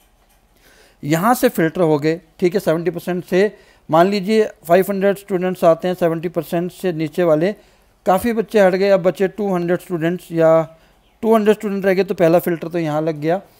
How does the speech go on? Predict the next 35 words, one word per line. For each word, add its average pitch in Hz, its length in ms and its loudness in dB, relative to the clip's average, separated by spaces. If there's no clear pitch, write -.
सेकंड 208 400 2
फिल्टर 214 280 -2
के 202 180 0
लिए 190 140 0
हम 180 160 0
क्या 190 140 0
करते 175 300 -2
हैं, 202 240 -2
जैसा 170 240 -2
कि 175 120 -2
आप 160 180 4
इस 165 140 -6
इमेज 165 240 -2
में 185 120 -2
देख 151 160 -2
सकते - 320 -6
हैं, 175 160 -2
ये 185 180 6
इमेज 196 240 2
उस 180 180 -6
समय 202 180 -2
लिया 175 220 2
गया 160 240 0
था 202 160 -4
जब 190 220 -4
हम 170 140 -4
एनरोलमेंट 156 460 -4
कर 165 140 0
रहे 127 160 -2
थे। 98 120 -18
इस 226 180 0
समय 240 360 0
जब 180 200 -2
आप 175 120 0
मेडिकल, 175 520 -2